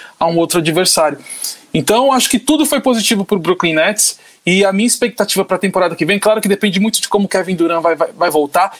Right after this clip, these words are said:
e foi até bom ele não ter voltado nessa bolha, porque tinha essa expectativa, porque o cara vai se preparar melhor. Então, a minha expectativa pro Brooklyn Nets, visando a próxima temporada, é,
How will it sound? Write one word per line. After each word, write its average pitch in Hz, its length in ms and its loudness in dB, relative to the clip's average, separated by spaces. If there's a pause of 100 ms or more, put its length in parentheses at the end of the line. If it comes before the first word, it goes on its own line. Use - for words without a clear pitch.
e 160 60 -4
foi 202 160 2
até 233 180 0
bom 208 220 2
ele 190 100 0
não 196 160 0
ter 202 140 0
voltado 170 480 0
nessa 156 240 0
bolha, 170 260 0
porque - 240 -4
tinha 208 200 0
essa - 140 0
expectativa, 165 640 -2
porque 214 220 0
o 208 40 -2
cara 208 220 2
vai 196 160 2
se - 100 -2
preparar 190 440 0
melhor. 160 440 2 (300)
Então, 220 220 2
a 226 60 2
minha 262 120 2
expectativa 226 480 0
pro 190 120 -2
Brooklyn 202 400 0
Nets, 151 260 0
visando 175 300 2
a - 20 -2
próxima 180 320 0
temporada, 165 680 0 (260)
é, 143 1080 0